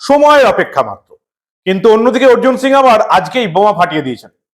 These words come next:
সন্দেশখালীর বেতাজ বাদশাহ শেখ শাহজাহান শুধু সন্দেশখালীতেই নয় বা ওই এলাকা চব্বিশ পরগনাতেই নয়, তিনি নাকি নৈহাটিতেও বিঘার পর বিঘা জমি কিনে রেখে দিয়েছেন। শেখ শাহজাহান আর তার সাগরেদরা, শিবু হাজরা,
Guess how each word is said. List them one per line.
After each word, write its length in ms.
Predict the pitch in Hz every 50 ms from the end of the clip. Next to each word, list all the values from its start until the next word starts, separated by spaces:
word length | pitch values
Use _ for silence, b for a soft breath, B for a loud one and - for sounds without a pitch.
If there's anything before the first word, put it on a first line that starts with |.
| _ _ _ _ _ _ _ _ _ _ _ _ _ _ -
সন্দেশখালীর 680 | - 196 220 233 247 277 269 - 277 262 262 247 208 151
বেতাজ 340 | 180 214 214 247 254 247 240 196 180
বাদশাহ 380 | 220 220 220 - - 220 185 139 117 - -
শেখ 140 | 202 214 208 -
শাহজাহান 400 | 202 202 202 190 180 170 135 117 - - - _ _ _ _ _ _ -
শুধু 180 | - 180 208 233 - 185
সন্দেশখালীতেই 720 | 190 196 208 233 233 233 233 247 254 254 254 269 277 277 262 247
নয় 200 | 220 156 123 110 - - _ _ _ _ _ _ _ 135
বা 180 | 160 202 233 233 214 196 202 208 - -
ওই 180 | 185 214 247 269 277 285 285
এলাকা 240 | 294 285 285 254 175 147 - -
চব্বিশ 300 | 202 190 170 196 233 - -
পরগনাতেই 500 | 247 262 262 262 277 277 277 294 285 262 220 180
নয়, 180 | 139 113 101 - - _ _ _ _ _ _ _ _ _
তিনি 180 | 185 190 208 233 240 247
নাকি 160 | 233 226 254 220 226
নৈহাটিতেও 600 | 233 240 240 233 247 240 247 247 - 262 269 - 180 175
বিঘার 340 | 214 202 196 226 247 254 254 247 -
পর 120 | 240 247 240 214
বিঘা 200 | 233 233 220 240 233 226
জমি 180 | 226 214 226 220
কিনে 200 | 220 233 220 220
রেখে 220 | 220 214 214 196 196
দিয়েছেন। 300 | 190 170 - 160 127 - _ _ _ _ _ _ _ _ _ _ _ _ -
শেখ 200 | - 202 214 208 208
শাহজাহান 420 | 214 214 214 226 220 220 226 233 226 220
আর 60 | 208 -
তার 160 | 208 196 190 - -
সাগরেদরা, 480 | 185 185 180 208 220 208 202 220 202 170 151 -
শিবু 200 | - 196 202 214 196 180
হাজরা, 280 | 202 196 196 202 196